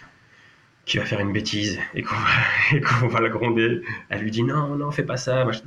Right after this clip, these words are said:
tout le temps, tout le temps, tout le temps. Et lui, il lui parle archi mal, vraiment. Euh, jamais de merci, jamais de tout ça. Et du coup, c'est, je me vois, moi,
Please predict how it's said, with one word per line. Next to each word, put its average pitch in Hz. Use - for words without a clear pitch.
tout -
le -
temps, 127
tout 117
le -
temps, 104
tout 107
le 95
temps. 135
Et 107
lui, 104
il 95
lui 95
parle 101
archi 98
mal, 98
vraiment. 95
Euh, 90
jamais 101
de 90
merci, 101
jamais 95
de 92
tout 92
ça. -
Et 135
du 127
coup, 220
c'est, 123
je 98
me 156
vois, 170
moi, 110